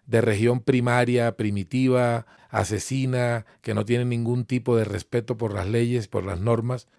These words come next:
pero no hacemos el esfuerzo de ir hasta allá como para entender bien qué es lo que ha pasado. Si tú estás en Riohacha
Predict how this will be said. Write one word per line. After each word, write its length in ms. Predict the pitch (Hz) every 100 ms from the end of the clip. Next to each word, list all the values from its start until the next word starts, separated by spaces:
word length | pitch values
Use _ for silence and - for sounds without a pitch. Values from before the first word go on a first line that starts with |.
| _
pero 220 | 117 113
no 100 | 113
hacemos 320 | 117 135 143
el 100 | 143
esfuerzo 420 | 123 131 131 120 131
de 60 |
ir 100 | 117
hasta 200 | 123 -
allá 180 | 117 120
como 200 | 127 120
para 180 | 110 104
entender 480 | 101 101 98 107 120
bien 220 | 127 131
qué 120 | 135
es 40 | 131
lo 100 | 131
que 80 |
ha 60 | 131
pasado. 480 | 131 156 175 - - _ - _
Si 200 | - 131
tú 100 | 170
estás 300 | 170 185 175
en 100 | 185
Riohacha 540 | 147 135 123 135 165